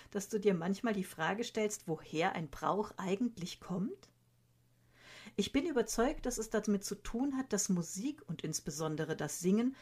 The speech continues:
eine quasi automatische Reaktion auf Emotionen ist. Daher gibt es wohl für nahezu alle Lebenslage Lieder. Nicht nur können wir unsere Gefühle viel stärker durch Musik und Singen zeigen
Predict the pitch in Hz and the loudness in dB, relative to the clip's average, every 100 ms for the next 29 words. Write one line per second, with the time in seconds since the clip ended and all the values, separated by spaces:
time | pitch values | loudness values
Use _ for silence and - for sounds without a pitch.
0 | - - 190 202 202 - - 196 247 240 | -16 -2 2 4 2 0 2 2 2 0
1 | - 202 202 214 202 226 262 262 269 269 | 0 0 2 2 4 2 0 -2 -2 0
2 | 247 254 - - 180 170 175 - 175 - | 0 0 -2 0 2 0 -2 -4 -8 -2
3 | 190 208 - 180 160 147 139 131 - - | 0 0 0 0 0 0 -4 -10 -12 -16
4 | - _ _ _ _ _ - - 190 202 | -20 _ _ _ _ _ -20 -4 0 2
5 | 214 269 269 262 240 240 - 233 220 220 | 0 -2 -2 2 2 2 4 6 8 6
6 | 233 - 247 - - 226 262 247 202 165 | 2 0 -2 0 2 4 4 4 4 2
7 | 160 - 156 151 196 214 - 269 247 156 | -4 -6 -4 -2 -2 -4 -4 -2 -2 -2
8 | 180 - _ _ _ _ _ _ _ - | -6 -12 _ _ _ _ _ _ _ -20
9 | - 190 214 214 202 185 202 190 170 175 | -14 0 2 4 2 2 4 4 2 -2
10 | 160 151 151 143 - 285 - - 254 254 | -2 -4 -6 -4 0 2 2 0 2 2
11 | - - 202 240 185 160 - 156 147 220 | 0 2 2 2 0 -2 -4 -6 -4 -2
12 | 240 - 143 - 180 262 165 - - 254 | -4 -4 -6 0 4 4 2 0 0 0
13 | 285 160 190 | 0 -2 -4